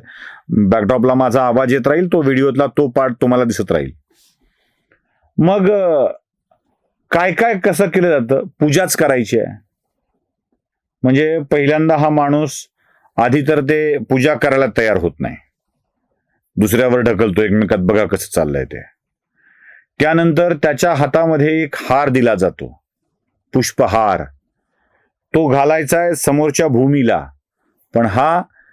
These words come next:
भूमीला पूजा करून घालायचा हार बाजूच्या गळ्यात घालतोय. ठीक आहे, त्याच्या पुढे या व्यक्तीला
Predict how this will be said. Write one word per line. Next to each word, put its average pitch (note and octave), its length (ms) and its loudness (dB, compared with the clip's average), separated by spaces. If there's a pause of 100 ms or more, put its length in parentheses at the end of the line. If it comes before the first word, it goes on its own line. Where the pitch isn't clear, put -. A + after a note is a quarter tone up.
(460)
भूमीला E3 840 0
पूजा D3 400 -2
करून E3+ 360 0
घालायचा D3+ 520 0
हार C3+ 340 0 (520)
बाजूच्या C#3 680 0
गळ्यात B2+ 340 2
घालतोय. G2 500 0 (1160)
ठीक D3+ 200 0
आहे, E2 100 0 (800)
त्याच्या F#2+ 200 -2
पुढे F#2+ 360 0 (1080)
या D3 300 0
व्यक्तीला E3 760 -2